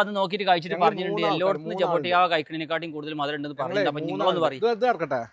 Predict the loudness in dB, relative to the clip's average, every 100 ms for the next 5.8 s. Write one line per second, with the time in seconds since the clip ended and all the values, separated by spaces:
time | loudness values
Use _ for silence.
0 | 6 6 6 _ _ _ _ _ -20 _
1 | -20 -14 -2 0 0 -2 -2 2 4 6
2 | 6 4 0 -6 _ _ _ _ -20 -20
3 | _ _ _ -20 _ _ -10 -6 -4 -2
4 | -2 -4 -4 -4 -2 -2 -4 -14 _ _
5 | _ _ _ _ _ _ -8